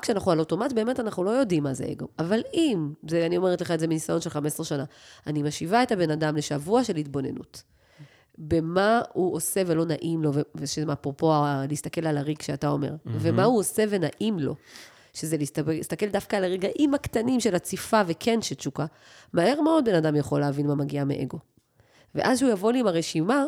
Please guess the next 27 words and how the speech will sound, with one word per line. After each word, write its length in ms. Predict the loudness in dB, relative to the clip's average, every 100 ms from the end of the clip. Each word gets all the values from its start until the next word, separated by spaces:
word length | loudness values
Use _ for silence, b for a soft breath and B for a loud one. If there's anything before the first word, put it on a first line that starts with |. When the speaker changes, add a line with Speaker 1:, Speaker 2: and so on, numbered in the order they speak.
| -2
Speaker 1:
ואני 280 | -4 -2 -2
אבדוק, 380 | 0 2 2 0
עדיין 360 | -2 2 2
אני 160 | 2 2
אברור, 320 | 4 4 4
כי 80 | 2
יכול 160 | 2 2
להיות 100 | 4
שלפעמים 420 | 0 2 0 2
בן 100 | 2
אדם 200 | 2 0
ייקח 300 | -2 -6 -4
משהו 200 | -4 -2
שהוא 140 | -2
מאוד 220 | 0 2
אוהב, 200 | 4 4 2
וישים 520 | 0 0 -4 -2 0
אותו 160 | 2 2
באגו 300 | 2 2 2
והוא 160 | 4
לא 100 | 6
באגו. 300 | 4 2 -2 -10 _
יש 120 | 2
המון 160 | 6 6
Speaker 2:
מהמם. 100 | 4
Speaker 1:
פחדים 340 | 2 0 0
שם. 140 | -2